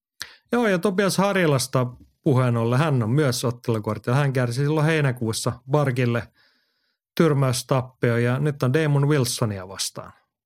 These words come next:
matsi sitten tällä ottelukortilla. Hän on aika hyvin tu-, tuli sisään ja vähän otsikkoa keräsi parilla tyylikkäällä tyrmäysvoitolla Cage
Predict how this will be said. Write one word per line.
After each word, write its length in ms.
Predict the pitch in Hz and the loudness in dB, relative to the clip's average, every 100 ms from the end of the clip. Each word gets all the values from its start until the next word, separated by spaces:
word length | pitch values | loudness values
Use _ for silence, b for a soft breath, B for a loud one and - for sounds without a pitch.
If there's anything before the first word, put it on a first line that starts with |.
| - | -10
matsi 320 | 123 104 - | -8 -6 -8
sitten 280 | 110 123 - | -8 -10 -8
tällä 300 | - 123 104 | -4 -2 -2
ottelukortilla. 720 | 101 - 104 98 98 - 127 | -8 -12 -12 -12 -18 -12 -4
Hän 200 | 143 170 | -4 -2
on 100 | 147 | -4
aika 220 | 165 185 - _ _ _ _ _ _ _ _ _ _ _ - | -4 -6 -8 _ _ _ _ _ _ _ _ _ _ _ -2
hyvin 540 | 208 180 196 175 151 - | 0 2 2 0 -2 -2
tu-, 240 | 196 190 | -2 -2
tuli 280 | 151 180 165 | -2 0 2
sisään 460 | 175 160 170 151 151 | 0 0 0 0 0
ja 120 | 151 | 0
vähän 180 | 151 151 | 0 0
otsikkoa 480 | 147 - 143 156 139 | -2 -2 -2 0 0
keräsi 320 | 143 143 - | 0 0 -2
parilla 320 | 151 143 143 139 139 _ 143 _ _ _ _ _ _ 143 - | 0 2 2 0 -4 _ -20 _ _ _ _ _ _ -12 0
tyylikkäällä 640 | 147 127 123 143 131 127 | 2 2 0 -2 0 0
tyrmäysvoitolla 1080 | 143 131 123 120 120 - 135 120 113 107 104 | 0 2 2 0 0 0 0 0 -2 -4 -4
Cage 200 | 120 | -4